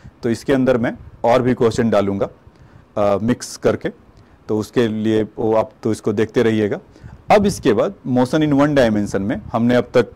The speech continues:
क्या-क्या cover कर रखा था, वो आपको एक बार brief कर दे रहा हूँ। हमने अभी तक इसमें, आ, distance displacement, average velocity, average speed,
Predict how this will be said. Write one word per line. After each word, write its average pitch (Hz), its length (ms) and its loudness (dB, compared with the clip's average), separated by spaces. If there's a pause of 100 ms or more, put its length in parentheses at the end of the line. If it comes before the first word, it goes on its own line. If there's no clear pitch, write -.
(160)
क्या-क्या 127 300 2
cover 120 280 0
कर 117 160 0
रखा 120 220 0
था, 123 120 -2 (340)
वो 117 100 4
आपको 117 200 2
एक 104 100 0
बार 110 120 2
brief 110 280 -2
कर 107 120 0
दे 101 100 0
रहा 101 100 0
हूँ। 139 100 -6 (420)
हमने 117 240 -2
अभी 120 160 0
तक 160 200 -2
इसमें, 113 420 -4 (960)
आ, 104 420 -6 (180)
distance 117 640 -4
displacement, 120 600 -2 (580)
average 113 320 0
velocity, 113 680 0
average 113 440 0
speed, 113 380 -2